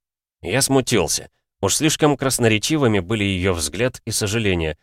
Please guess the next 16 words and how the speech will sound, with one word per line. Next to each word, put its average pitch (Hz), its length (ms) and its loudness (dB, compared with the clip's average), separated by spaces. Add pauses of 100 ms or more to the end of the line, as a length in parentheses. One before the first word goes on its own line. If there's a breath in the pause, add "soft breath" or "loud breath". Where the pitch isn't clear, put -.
(260)
Заметно, 131 480 2
что 117 260 -2
ремесло 104 460 2
она 117 180 2
выбрала 113 440 0
по 113 140 -2
зову, 101 440 0 (440)
ну 107 160 0
да, 90 200 0 (240)
звезды. 85 600 -4 (540)
Удалось 139 380 2
разглядеть 123 560 0
проезжающие 127 680 0
по - 100 -4
улице 117 300 0
машины. 101 420 0